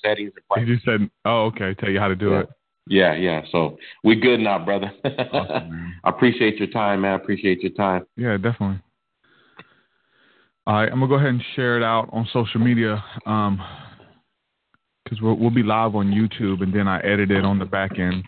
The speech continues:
Speaker 2: to go live with, uh, um, on the podcast and stuff like that. All the
Speaker 1: Okay.
Speaker 2: apps and iTunes and stuff.
Speaker 1: All right, cool.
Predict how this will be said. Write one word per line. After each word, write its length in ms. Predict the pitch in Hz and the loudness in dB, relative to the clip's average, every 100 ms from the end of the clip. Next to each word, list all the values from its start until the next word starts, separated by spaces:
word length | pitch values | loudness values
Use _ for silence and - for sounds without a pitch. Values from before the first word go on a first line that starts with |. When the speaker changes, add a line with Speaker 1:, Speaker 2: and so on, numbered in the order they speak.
| - | -6
Speaker 2:
to 80 | 101 | -2
go 160 | 92 | 0
live 320 | 92 90 90 92 | 2 0 0 -2
with, 140 | 92 - | -6 -2
uh, 280 | 87 87 90 - _ _ _ _ _ _ _ | -2 0 -2 -6 _ _ _ _ _ _ _
um, 380 | 104 92 85 92 - _ _ - | 0 0 0 -6 -12 _ _ -2
on 140 | 110 95 | 2 2
the 60 | |
podcast 560 | 90 92 92 92 92 - | 0 -2 -2 -4 -6 -8
and 100 | 98 | -14
stuff 160 | - 104 | -14 -10
like 120 | 98 98 | -8 -6
that. 240 | 101 - _ _ _ _ - | -4 -6 _ _ _ _ -4
All 120 | 98 98 | 0 2
the 60 | |
Speaker 1:
Okay. 120 | - | 0
Speaker 2:
apps 440 | 82 92 - - - | -2 -6 -10 -16 -8
and 200 | 90 - | -6 -2
iTunes 560 | 98 92 - 90 92 92 | -2 -2 0 0 0 -2
and 100 | 92 - | -6 -6
stuff. 200 | 95 98 _ _ _ _ _ - | -8 -8 _ _ _ _ _ -2
Speaker 1:
All 120 | 85 | 0
right, 240 | 85 85 85 | 2 0 0
cool. 320 | 110 92 | 2 2